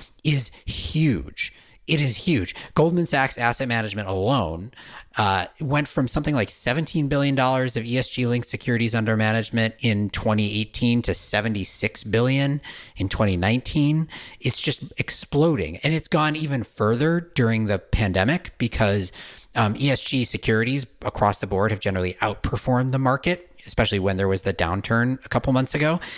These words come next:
And so the money is just flying into this sector. But meanwhile, it is this sort of complicated morass of different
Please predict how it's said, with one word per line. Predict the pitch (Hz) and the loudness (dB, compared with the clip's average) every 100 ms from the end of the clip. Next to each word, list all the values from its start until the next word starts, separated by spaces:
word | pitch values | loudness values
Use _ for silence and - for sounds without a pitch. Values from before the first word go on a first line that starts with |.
| - | -6
And | 160 143 | -2 2
so | 165 | 2
the | 143 | 2
money | 147 202 175 | 2 2 2
is | 120 - | 0 0
just | 123 - | -2 -4
flying | - - 135 123 135 131 110 | -8 -8 -2 2 4 2 0
into | 107 107 98 | 0 -2 -2
this | 95 | -4
sector. | - - - 110 | -2 -2 0 -2
But | 107 131 | 0 -2
meanwhile, | 123 202 151 110 101 98 95 - - - | 0 0 2 2 2 2 0 -6 -20 -6
it | 151 | -2
is | 131 107 | -2 -2
this | 110 104 - - - - - - | 0 0 -2 -8 -12 -16 -20 -18
sort | - 117 | 0 0
of | - | 2
complicated | - 107 110 123 - 123 117 | 0 2 2 0 0 0 0
morass | 104 98 92 98 101 104 - | 2 2 4 4 4 2 -4
of | 104 - | -6 -4
different | 101 - 95 | -4 -2 -2